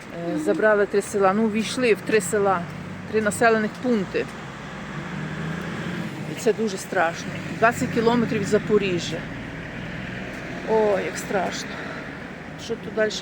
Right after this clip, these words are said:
буде, я не знаю. Дуже сумно. Так, новий товар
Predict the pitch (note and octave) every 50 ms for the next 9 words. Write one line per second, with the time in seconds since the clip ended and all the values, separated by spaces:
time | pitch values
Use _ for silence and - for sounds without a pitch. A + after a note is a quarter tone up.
0 | A3 G3 G3 A3 A3 G3 G3+ G3+ G3 G3 G3 F#3 E3 F3 F#3 F3 E3+ E3+ E3+ -
1 | - - - - - - - - G3 F#3 - - - - - - - - - -
2 | - - - G3 G#3 G3 F#3+ G3 F#3+ - - G#3+ G3 F#3 F3+ F3+ C#3 G2+ F#3 -
3 | C4 B3 G#3+ - C#4 D4+ C4 C4 C#4+ C#4 C4 - D4 C#4+ - D4 D4 D4+ C4+ C4
4 | - - - - - - - - - D#4 F4 F4 F4+ F4+ F4 E4 D4+ - - -
5 | - - - - - - - - - - - - - - - - - - - -
6 | - - A3+ G#3 F#3 F3+ G3 G3+ G3+ A3+ B3+ A#3+ - A#3+ G#3 F#3+ F#3 F#3+